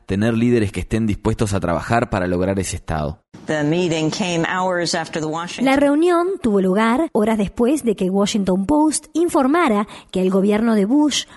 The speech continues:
Speaker 3: podría haber autorizado secretamente la expansión por parte de Israel de los asentamientos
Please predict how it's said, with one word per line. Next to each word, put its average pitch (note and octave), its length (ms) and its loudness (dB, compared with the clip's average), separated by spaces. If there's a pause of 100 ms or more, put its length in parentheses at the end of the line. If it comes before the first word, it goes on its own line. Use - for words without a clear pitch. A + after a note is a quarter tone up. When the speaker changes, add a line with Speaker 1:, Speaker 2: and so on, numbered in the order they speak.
(120)
Speaker 3:
podría B3+ 400 2
haber A#3 180 2
autorizado B3 600 2
secretamente C#4 1000 2 (200)
la F#3+ 180 -4
expansión D#4+ 680 0
por A#3+ 220 0
parte B3 320 2
de G#3+ 80 0
Israel D4 480 0 (120)
de C4 140 0
los D4+ 140 2
asentamientos A3+ 960 2